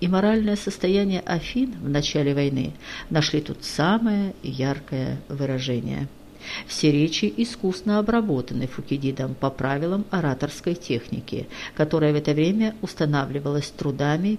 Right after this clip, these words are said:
первых софистов и риторов. Недаром жизнеописание называет его учеником оратора и ритора Антифонта.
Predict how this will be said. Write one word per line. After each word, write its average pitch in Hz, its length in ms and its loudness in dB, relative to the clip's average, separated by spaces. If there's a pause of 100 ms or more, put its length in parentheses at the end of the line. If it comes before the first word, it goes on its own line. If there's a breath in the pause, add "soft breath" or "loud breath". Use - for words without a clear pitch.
(100)
первых 135 340 0
софистов 156 640 -4 (140)
и 185 220 4
риторов. 135 640 -6 (680 loud breath)
Недаром 220 520 8
жизнеописание 151 1080 2 (300 loud breath)
называет 175 600 4
его 165 360 2
учеником 180 720 2
оратора 165 680 2 (160)
и 156 80 4
ритора 165 580 2
Антифонта. 120 880 -4